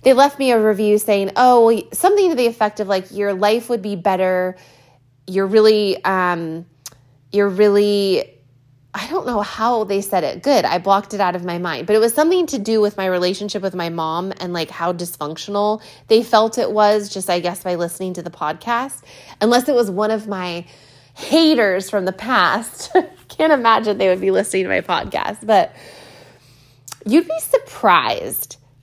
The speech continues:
I am actually quite shocked on my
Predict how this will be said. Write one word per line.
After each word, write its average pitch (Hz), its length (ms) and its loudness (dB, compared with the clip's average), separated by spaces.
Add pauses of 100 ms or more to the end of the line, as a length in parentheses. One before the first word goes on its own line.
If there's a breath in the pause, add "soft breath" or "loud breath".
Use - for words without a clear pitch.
I 269 120 4
am 427 160 6
actually 311 360 -2
quite 208 500 0
shocked - 720 -2 (800 soft breath)
on 220 480 2 (480)
my 196 520 0